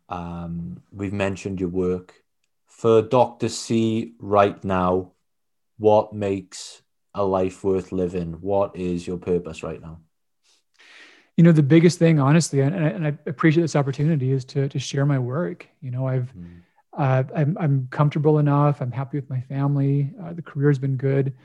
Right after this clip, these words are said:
Speaker 2: but now it's really a matter of just trying to make more of a difference. And, you know, I,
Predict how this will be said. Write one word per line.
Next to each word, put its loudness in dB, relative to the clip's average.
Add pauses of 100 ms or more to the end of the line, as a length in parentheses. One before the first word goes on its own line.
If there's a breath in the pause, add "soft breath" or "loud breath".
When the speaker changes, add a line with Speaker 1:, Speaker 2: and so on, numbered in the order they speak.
(260 soft breath)
Speaker 2:
but 4
now 4
it's 0
really 2
a 0
matter 0
of 2
just -2 (120)
trying -2
to -2
make -6
more -2
of -2
a -4
difference. -8 (100)
And, -2 (360 soft breath)
you -4
know, 4
I, 4